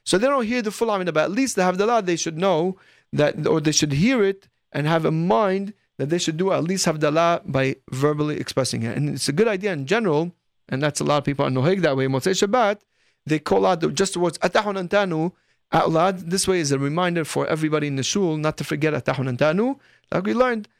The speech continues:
Havdalah and Tefillah is instituted by the Hachamim. It's very important. That person shouldn't forget it, because if he does forget it,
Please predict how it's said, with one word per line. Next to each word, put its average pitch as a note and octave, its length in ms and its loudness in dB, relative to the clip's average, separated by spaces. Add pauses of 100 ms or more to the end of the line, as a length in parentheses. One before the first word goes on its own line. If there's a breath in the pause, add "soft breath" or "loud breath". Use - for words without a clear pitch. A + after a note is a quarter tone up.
(140)
Havdalah E3 380 2
and F#3+ 100 -2
Tefillah E3+ 480 0
is C3 140 -4
instituted D3+ 280 -2
by C3+ 120 0
the B2 60 -2
Hachamim. C#3 380 -2
It's B2+ 100 -6
very C3 140 -2
important. F#3 540 0 (300 soft breath)
That C3 80 -2
person D#3+ 240 0
shouldn't G3 260 0
forget F3 280 0
it, F3 200 -2 (120)
because B2 260 -4
if B2+ 80 -4
he D3+ 60 0
does A#3 260 2
forget G3 260 -2
it, F#3+ 160 -4